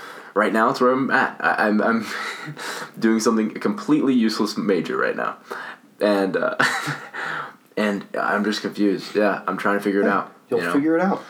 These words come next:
Speaker 1: Well, yeah, I was
Speaker 2: You're
Speaker 1: just
Speaker 2: young. People will figure it out.
Speaker 1: Yeah, yeah. It's, uh, <laughs> it's,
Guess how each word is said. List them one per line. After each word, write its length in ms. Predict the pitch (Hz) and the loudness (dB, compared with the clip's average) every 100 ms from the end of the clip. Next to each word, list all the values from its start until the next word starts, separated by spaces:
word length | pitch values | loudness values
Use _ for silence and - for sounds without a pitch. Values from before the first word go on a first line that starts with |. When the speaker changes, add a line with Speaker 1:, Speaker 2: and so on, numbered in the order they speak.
| - - | -16 -10
Speaker 1:
Well, 320 | - 180 120 - | 0 0 0 -2
yeah, 260 | 135 120 - | 2 2 2
I 80 | - | 2
was 100 | 247 | 2
Speaker 2:
You're 40 | 175 | 2
Speaker 1:
just 60 | 185 | 4
Speaker 2:
young. 260 | 208 139 | 4 2
People 220 | - 139 170 | 0 0 0
will 40 | |
figure 380 | 165 - 170 165 | -2 -2 0 2
it 80 | 170 | 4
out. 320 | 185 - - - | 4 2 -6 -4
Speaker 1:
Yeah, 300 | - - - - | -2 -2 -8 -10
yeah. 360 | - 90 - - - - - | -2 -2 -2 -8 -12 -18 -10
It's, 240 | - 107 - | -2 -2 2
uh, 440 | 107 101 101 104 - | 4 4 2 0 -4
<laughs> 460 | - - - - | -4 -4 -10 -14
it's, 160 | - | -14